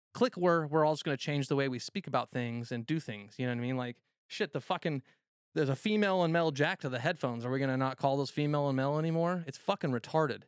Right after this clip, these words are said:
And, and, and everything is female, male. Every single animal that exists in the animal kingdom, there's not a single one of them that has a tranny movement. You know why?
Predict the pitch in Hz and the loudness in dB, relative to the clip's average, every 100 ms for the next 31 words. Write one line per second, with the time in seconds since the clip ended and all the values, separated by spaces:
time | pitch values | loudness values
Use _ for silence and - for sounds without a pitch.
0 | _ _ _ _ 143 135 151 147 147 - | _ _ _ _ -2 -2 -4 -6 -6 -2
1 | 175 185 190 175 156 135 151 139 135 131 | 0 0 0 0 0 0 0 2 2 0
2 | - 165 185 208 208 - 190 185 185 180 | 0 2 2 0 -2 0 0 2 2 0
3 | 175 165 _ _ _ _ 160 165 156 123 | 0 -4 _ _ _ _ -2 0 0 0
4 | 107 107 _ _ _ _ _ 143 143 135 | -2 -10 _ _ _ _ _ 0 0 0
5 | 131 147 113 - - - 135 135 135 151 | 0 -2 -2 -12 -16 -4 0 0 0 0
6 | 151 - 160 165 185 214 208 _ _ - | -2 -2 -4 0 0 -2 -6 _ _ -4
7 | 139 170 143 - 175 170 156 151 131 113 | 0 0 0 -4 0 2 2 2 0 -2
8 | 123 120 - 123 117 104 104 - 127 131 | -4 -4 -2 -2 -2 -6 -12 -6 -2 0
9 | 127 143 170 | 0 -2 -4